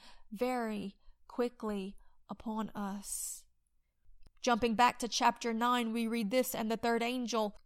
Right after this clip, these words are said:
followed them, saying with a loud voice, 'If any man worships the beast and his image,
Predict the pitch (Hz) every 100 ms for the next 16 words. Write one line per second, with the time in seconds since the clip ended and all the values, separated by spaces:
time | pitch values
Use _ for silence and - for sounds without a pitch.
0 | - - 247 262 254 214 220 214 - -
1 | 254 254 220 226 233 226 233 233 196 247
2 | 233 - - 233 - 247 247 233 254 262
3 | 220 202 - - - 202 247 269 - 240
4 | 214 - - - - 202 214 190 269 226
5 | - - - - 254 269 240 233 214 -
6 | 254 277 220 - - - - -